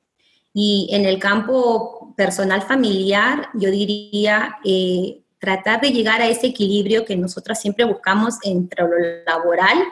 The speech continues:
y la familia, ¿no? Y no perder esa perspectiva, que nuestra familia es el, el foco, el enfoque de nosotros, nuestro porqué, nuestro motivo.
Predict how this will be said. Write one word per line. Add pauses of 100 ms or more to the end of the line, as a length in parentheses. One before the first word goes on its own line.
(420)
y
la
familia,
¿no?
Y
no
perder
esa
perspectiva, (240)
que
nuestra
familia
es
el, (600)
el
foco,
el
enfoque
de
nosotros,
nuestro
porqué, (380)
nuestro
motivo.